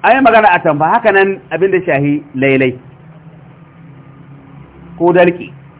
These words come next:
ko abin da ya shahi shadda.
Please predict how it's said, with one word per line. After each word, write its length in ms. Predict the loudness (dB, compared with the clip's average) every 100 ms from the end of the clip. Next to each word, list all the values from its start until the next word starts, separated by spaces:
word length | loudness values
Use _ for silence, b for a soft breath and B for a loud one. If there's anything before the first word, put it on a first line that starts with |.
| -20 -20 -20 -20 -20 -20 -20 -20 -20 -20 -20 -20 -20 -14
ko 100 | 0
abin 260 | 2 2 0
da 60 | -2
ya 80 | -2
shahi 400 | -2 -2 -4 -6 -14 -20 -20 -10 -2
shadda. 360 | -2 0 -4